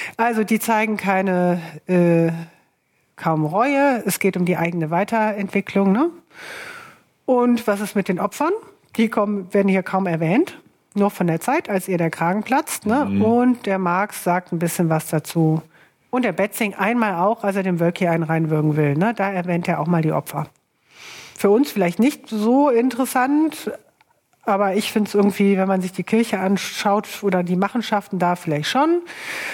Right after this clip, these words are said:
Speaker 1: Der Wölki hat keine Lobby, der soll irgendwie zum Sündenbock gemacht werden. Vielleicht doch interessant, Oliver, du hast eben gesagt, das kann auch gefährlich sein.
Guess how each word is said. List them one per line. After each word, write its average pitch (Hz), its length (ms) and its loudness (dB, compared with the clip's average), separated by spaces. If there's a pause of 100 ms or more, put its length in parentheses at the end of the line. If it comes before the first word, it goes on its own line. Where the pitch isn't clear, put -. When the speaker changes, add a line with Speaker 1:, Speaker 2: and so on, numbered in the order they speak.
(140)
Speaker 1:
Der 185 180 2
Wölki 214 320 2
hat 202 420 -4 (180)
keine 190 260 0
Lobby, 175 440 2
der 190 140 0
soll 190 140 0
irgendwie 185 280 -4
zum 175 160 2
Sündenbock 262 540 2
gemacht 254 360 -2
werden. 269 340 2
Vielleicht 185 280 -2
doch 208 120 -2
interessant, 202 500 -2
Oliver, 185 240 2
du 185 100 0
hast 208 160 0
eben 202 180 0
gesagt, 185 300 0
das 175 140 -6
kann 196 160 0
auch 165 100 -2
gefährlich 240 460 0
sein. 269 280 0